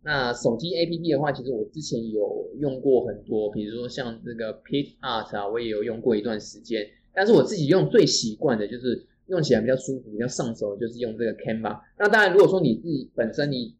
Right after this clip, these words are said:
之前你有，你有学过比较进阶的，比如说像这个 Photoshop，你自己用的比较习惯的话，那当然你用 Pho-，Photoshop 来呈现，那当然是没问题。那只是说，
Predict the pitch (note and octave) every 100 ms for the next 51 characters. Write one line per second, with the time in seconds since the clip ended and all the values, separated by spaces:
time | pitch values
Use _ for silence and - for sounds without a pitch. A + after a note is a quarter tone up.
0 | _ E3+ E3 A#2 A#2+ C3 A2 - _ A2
1 | G#2 G#2+ G2+ G#2 - - A2+ A2 A2+ B2+
2 | A#2 A#2+ E3 A#2 A2+ G#2+ G#2+ A2 B2+ B2+
3 | A#2 B2 G#2 - A#2 A#2+ - A#2+ G2+ -
4 | _ _ _ - A2+ G3 D#3+ D#3 B2+ G#2
5 | - B2+ - A2 G#2+ C3+ G#2 G#2+ A2 C3+
6 | C3+ C#3 A#2 G#2+ A#2+ B2+ A#2+ - - C3
7 | C3 C3 C3+ A2 G#2 G#2 - G#2+ A2+ C3
8 | G2+ - _ - D3+ D3 C#3 C3 A2+ B2+
9 | A2+ G#2 A#2+ D3 B2 B2+ C#3 C3+